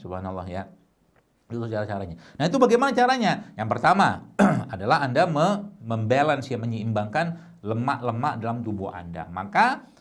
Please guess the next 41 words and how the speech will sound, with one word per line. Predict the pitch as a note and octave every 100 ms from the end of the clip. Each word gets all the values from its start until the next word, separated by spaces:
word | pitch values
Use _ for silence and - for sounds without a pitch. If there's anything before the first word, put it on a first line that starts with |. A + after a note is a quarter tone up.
| _ B2
lemak-lemak | B2 A2+ A#2+ A#2 G#2+
itu | A2 G3+ A#3
yang | D#3
paling | B2 B2 A#2
bagus | G#2 F3 F#3
adalah | B2
lemak-lemak | A#2 G#2+ C3+ D#3
yang |
bersumber | A2 - C3 B2
dari |
lemak-lemak, | A2+ A#2 G#2+ G2+ A2+ C#3+ A2+ G2 G2
eh, | G#2+ G2+
lemak-lemak | G#2 G2 G#2+ B2+ D3
yang | A#2 G#2+
berasal | G2 G2 C3+ C3
dari | G#2+ D3+ E3 - - _
omega | F#2 F#2+ F#2+ G2+
tiga | D3+ C#3 A2+ -
salah | F#2 F#2
satunya. | - - F2 E2+ E2+ - - - _
<clears throat> | C3 F#3+ C#3
Contohnya | B2 C3 E3 G#3+ G#3
apa? | - F#3 F#3
Ya, | A#2 G2
minyak | G2+ G2+
zaitun, | G#2 C#3 C#3 B2+ B2 B2 B2 A#2+
ya, | G2 F#2+
atau | G#2 G#2
mungkin | G#2 A#2 A2+
V | A#2
C | C#3 C#3
O, | C3 C3 B2+ B2+ B2 A2
ya. | G2 A2 - - _ _
Itu | - -
yang | A2+ G2+ G2+ -
juga | A2 A2 B2+ G#2+
baik | G#2 A#2 A#2+
untuk | G#2+ G2+ G#2+
menjaga | F#2+ G2+ A2
kesehatan | A2+ F#2+ F2 - C3
atau | G2+ G2 C#3 D#3+